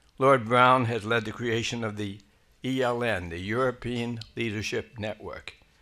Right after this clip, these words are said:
a similar group of about a hundred former top-level officials from all over Europe. They are pressing their governments to take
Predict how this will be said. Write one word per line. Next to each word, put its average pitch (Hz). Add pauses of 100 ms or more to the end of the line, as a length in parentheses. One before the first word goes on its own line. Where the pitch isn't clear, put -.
(240)
a 110
similar 170
group 87
of 104
about 110
a 123 (180)
hundred 139 (340)
former 147
top-level 120
officials 113
from 98 (100)
all 123
over 104
Europe. 98 (920)
They 151
are 165
pressing 151
their 139
governments 120
to -
take 107